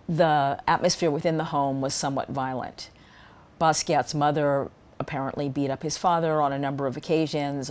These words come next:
Ultimately, they separated when he was seven. She was in and out of mental institutions. Basquiat's father, according to a number of people I interviewed,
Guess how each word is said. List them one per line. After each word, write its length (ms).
Ultimately, 400
they 140
separated 520
when 120
he 100
was 140
seven. 480
She 240
was 320
in 160
and 80
out 160
of 100
mental 380
institutions. 880
Basquiat's 500
father, 800
according 420
to 140
a 60
number 240
of 80
people 260
I 80
interviewed, 680